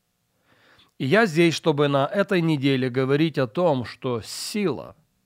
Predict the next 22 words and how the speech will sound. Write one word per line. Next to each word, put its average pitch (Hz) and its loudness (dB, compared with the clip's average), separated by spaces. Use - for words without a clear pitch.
сила 220 2
от 156 -2
престола 180 2
Божьей 151 4
благодати – 131 0
это 156 0
наш 143 2
удел. 123 -6
И 175 -2
мы 190 8
здесь 190 2
для 185 6
того, 180 6
чтобы 170 4
подключиться 180 0
к - -10
этой 135 -2
силе 170 0
и 214 4
соединиться 175 2
с - -14
ней, 92 -16